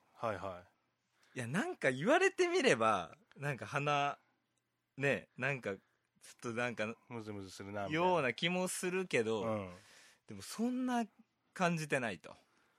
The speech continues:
Speaker 1: あ。
Speaker 2: まあ、か-、あのね、花粉症はいいです、
Speaker 1: うん。
Speaker 2: じゃあ。花粉症はいいんですけど、
Speaker 1: はい、はい。
Speaker 2: 僕も、もっと思ってるのが、あの、たまにこう、お腹壊したとか、
Speaker 1: うん、うん、うん。
Speaker 2: あるじゃないですか。
Speaker 1: はい。
Speaker 2: ほんで、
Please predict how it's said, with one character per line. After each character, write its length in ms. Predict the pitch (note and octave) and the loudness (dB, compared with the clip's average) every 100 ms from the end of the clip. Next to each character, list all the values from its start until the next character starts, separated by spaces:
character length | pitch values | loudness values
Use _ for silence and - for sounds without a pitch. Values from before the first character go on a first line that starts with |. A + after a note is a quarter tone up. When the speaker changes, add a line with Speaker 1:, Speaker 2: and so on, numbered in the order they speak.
| _ _ _ _ _ _ _ _ _ _ _ _ _ - | _ _ _ _ _ _ _ _ _ _ _ _ _ -12
Speaker 1:
あ。 360 | G2+ E2 - - | -8 -8 -8 8
Speaker 2:
ま 140 | F3+ | 12
あ、 60 | E3+ | 12
か-、 260 | - F#3+ F3 | 10 12 12
あ 100 | D#3+ | 12
の 80 | |
ね、 100 | C#3 | 12
花 260 | B2+ F#3+ G#3+ | 10 10 10
粉 60 | G3+ | 8
症 140 | G#3 | 8
は 80 | E3+ | 8
い 80 | D#3+ | 8
い 40 | |
で 100 | A#2 | 6
す、 60 | A2 | 4
Speaker 1:
う 20 | |
ん。 40 | |
Speaker 2:
じ 60 | F#2+ | 2
ゃ 100 | E2 | 0
あ。 40 | - | 0
花 200 | D#3+ F3+ | 2 4
粉 40 | |
症 100 | F3 | 4
は 40 | |
い 40 | D3 | 4
い 20 | |
ん 60 | D3 | 2
で 80 | G#2+ | 0
す 60 | |
け 60 | A2+ | 2
ど、 20 | |
Speaker 1:
は 60 | G#2+ | 2
い、 180 | G2+ - | 0 -2
は 120 | G#2+ | -4
い。 20 | |
Speaker 2:
僕 160 | A#2 B2 | -2 -2
も、 180 | B2+ F#3 _ _ - | 0 -2 _ _ -4
も 140 | F3+ | 0
っ 60 | - - | 0 2
と 80 | D#3 | 2
思 160 | B2 | 2
っ 40 | A#2+ | -2
て 140 | - | -6
る 80 | F#2 | -8
の 80 | F#2 | -4
が、 240 | G#2 F2 - | -4 -4 -4
あ 140 | G2+ | -4
の、 420 | F#2+ F2+ F2+ F2 - _ _ _ | -4 -8 -10 -12 -18 _ _ _
た 100 | C#3 | -4
ま 120 | B2 | -2
に 120 | A#2+ | -2
こ 400 | - A2 G2+ F#2+ _ _ - | -2 -2 -2 -6 _ _ -6
う、 60 | A#2 | -2
お 20 | |
腹 240 | B2 A#2+ | 0 0
壊 240 | - G#2+ G2 | -2 0 -2
し 100 | - | -4
た 160 | C3+ - | -10 -10
と 100 | - | -8
か、 80 | |
Speaker 1:
う 40 | D#3 | -6
ん、 20 | |
う 20 | |
ん、 40 | C3 | -4
う 40 | B2+ | -6
ん。 280 | A2 G#2+ F#2+ | -6 -8 -10
Speaker 2:
あ 60 | A2 | -8
る 60 | G2 | -8
じ 60 | |
ゃ 0 | |
な 40 | E2 | -10
い 20 | |
で 40 | |
す 80 | - | -14
か。 180 | - C3 | -8 -4
Speaker 1:
は 60 | |
い。 80 | G2+ - _ - | -4 -6 _ -14
Speaker 2:
ほ 80 | D3 | -4
ん 60 | |
で、 200 | C#3+ - | -4 -4